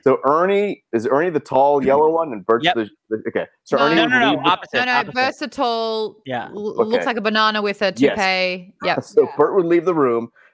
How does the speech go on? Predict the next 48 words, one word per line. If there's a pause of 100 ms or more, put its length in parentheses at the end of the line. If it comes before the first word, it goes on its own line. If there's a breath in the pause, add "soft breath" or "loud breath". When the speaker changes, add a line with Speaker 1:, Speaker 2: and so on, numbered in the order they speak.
Speaker 1:
and
then
a
mummy
that
looked
just
like
Ernie (140)
would
come
to
life
and,
like,
knock (160)
<laughs>
the
real (500)
Ernie (300)
on,
like,
the
back
with,
like,
his (140)
scepter,
and
then
go
back
to
doing,
like, (340)
being
a
sphinx (280 loud breath)
or
whatever. (180 soft breath)
And
then,
uh,
it
was
just
Speaker 4:
Yes.
Speaker 1:
terrifying